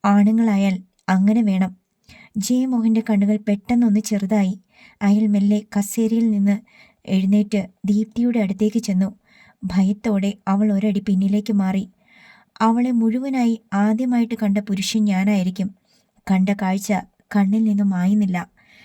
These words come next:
വല്ലാതെ ആഗ്രഹിച്ചു പോയി ഞാൻ അവളെ. ഹൃദയത്തിൽ നിന്നും സംസാരിക്കുന്നത് പോലെയാണ് ജയമോഹൻ പറഞ്ഞത്. മഞ്ജരിയെ ആർക്കും ഞാൻ വിട്ടുകൊടുക്കുകയില്ല. എനിക്ക് വേണം അവളെ. അതിനുവേണ്ടി ഏതറ്റം വരെ പോകാനും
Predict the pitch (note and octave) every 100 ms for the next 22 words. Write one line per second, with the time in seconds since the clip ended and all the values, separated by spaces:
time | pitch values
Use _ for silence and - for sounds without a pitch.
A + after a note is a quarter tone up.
0 | - _ - G#3 G3+ G3+ G#3 G#3+ F#3+ F#3+
1 | G#3+ A#3 A#3+ G#3+ G3+ G3+ F#3 G3+ F#3+ F#3+
2 | F#3 _ _ _ - - _ - A#3+ A#3
3 | C4 B3+ C4 B3 A#3 A#3+ G#3 G#3 A3+ A#3
4 | A#3 A#3 A#3+ A3+ A3+ G#3+ G3+ G3 G3 G3
5 | G#3 G#3 G#3 F#3+ F3+ F#3+ F#3+ - _ _
6 | - - _ _ G3 G3 F#3+ G#3 G3+ G3
7 | G3+ _ G#3 G3+ A3 A3+ A#3 G#3 G3 F#3
8 | G#3+ G3+ G3+ G#3 G3+ G3 F#3 - _ _
9 | _ _ A#3+ A#3 A#3+ C4 A3 G#3+ A#3+ G3+
10 | F#3+ F#3 _ _ _ _ F#3 G3 G#3+ A#3
11 | G#3 G3 G3 - - F#3+ G#3+ A#3+ G#3+ A3
12 | G#3+ G#3+ G3+ G3+ F#3+ G3+ G3+ F#3+